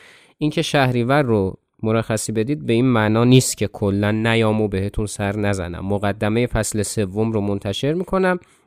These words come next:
ولی خب چون مقدمه فصل سوم حرفای خودمه، مثل مقدمه فصل دوم یادتونه، مثل اون، آره،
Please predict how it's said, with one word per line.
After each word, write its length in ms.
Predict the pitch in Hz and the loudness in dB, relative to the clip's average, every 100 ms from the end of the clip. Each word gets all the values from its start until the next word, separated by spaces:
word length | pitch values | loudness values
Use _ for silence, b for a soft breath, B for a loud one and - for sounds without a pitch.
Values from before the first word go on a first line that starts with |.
| - | -2
ولی 180 | 127 139 | 0 0
خب 260 | 131 120 b b b | 0 -2 b b b
چون 180 | 123 120 | -2 0
مقدمه 540 | 113 107 104 104 107 | 2 0 0 0 -2
فصل 360 | 104 104 - 101 | -2 -4 -4 -6
سوم 460 | - 98 101 101 - | -4 -4 -4 -4 -6
حرفای 380 | 95 95 - 98 | -8 -8 -4 -6
خودمه، 500 | - 101 98 101 117 | -4 -4 -2 0 0
مثل 380 | 127 113 117 110 107 | -2 -4 -4 -4 -4
مقدمه 480 | 98 92 95 101 | -6 -6 -6 -6
فصل 320 | 101 104 - 98 | -6 -8 -8 -6
دوم 220 | 101 107 | -4 -4
یادتونه، 640 | 113 135 - 151 147 143 123 | -4 -4 -8 -8 -8 -8 -12
مثل 180 | 110 117 | -12 -8
اون، 300 | 123 104 92 _ _ - | -8 -8 -14 _ _ -10
آره، 260 | 98 92 | -6 -6